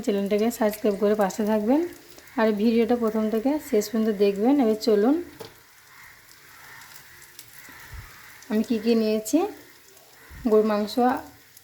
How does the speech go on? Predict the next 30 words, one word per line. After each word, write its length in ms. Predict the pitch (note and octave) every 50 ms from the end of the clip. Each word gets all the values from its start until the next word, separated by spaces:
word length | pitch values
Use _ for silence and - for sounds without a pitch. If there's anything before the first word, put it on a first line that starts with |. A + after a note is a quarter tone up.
| - - - - -
ও 20 | D4+ A#3 A3
বাঁধাকপি, 380 | G#3+ G3+ G#3+ A3 A3 A3 A3+ A#3 A3
আলু 120 | G#3 G#3+ G#3 G#3
দিয়ে 120 | A3 A3+ G#3+ A3 C#4 - - D4 C#4 C#4+ B3+ G#3
ভাজার 220 | G#3 G#3 G#3+ G3 G#3
জন্যে 240 | G3+ G#3 G#3+ A#3+ D4 F4+ F4+ - - - - - - - - -
আপনাকে 280 | F4 B3 G#3+ G#3+ A3 A3 G#3
দেখিয়ে 240 | G#3+ G#3+ - G#3+ G3+
দিই। 120 | B3+ D4+ - - - - - - - - - - - - A#3
আগে 140 | A3 G#3+ A#3 G#3+
থেকে 140 | A#3 G#3+ A#3+ A3+ A3
ধুয়ে 240 | A3 G#3+ A3 G#3+ G#3+ A3 G#3+ -
কেটে 180 | A#3+ G#3 A3+ G#3+ G#3+
রেখেছি 280 | G#3+ A3 G#3+ - - A#3+ A3
বাঁধাকপিটা, 600 | G#3+ G3 G3+ G#3+ G#3 A3 G#3+ - G#3+ G#3+ - C4 E4 - - - - - - - - - - - - - - - A#3
আলুটা 240 | G#3+ G#3+ A3 G#3+ B3 A3+
কেটে 160 | - A#3+ A3+ G#3+
নিয়ে 440 | G#3+ G#3+ G#3+ A3 A#3 G#3+ A3 A3 G#3 -
কেটেছি। 360 | G#3+ - G#3+ G#3 - - C4+ D#4+ E4+ - - - - - - - - - - - - - - - - - - C4 A3+
গরুর 220 | G#3+ G#3+ A3+ A3+ A3+
মাংস, 240 | G#3+ G3+ G#3 G#3 G3+ - A#3
আর 60 | A#3 A#3 A#3
এই 40 | A3 G#3
গরুর 220 | A3 G#3+ G#3+ A3 A3+ A3
মাংস 200 | G#3 G3+ G3+ G3 A#3+ A#3 G#3 G#3
হাড় 160 | G#3+ G#3 G#3 G3+
আছে, 200 | G3+ - - C4+ D4+ E4+ F#4+ E4 A3+
আগে 120 | G3+ G#3 G#3
থেকে 140 | G#3+ A3 - -
পেঁয়াজ 380 | G#3+ G#3 G#3 G#3 A3+ C4+ B3+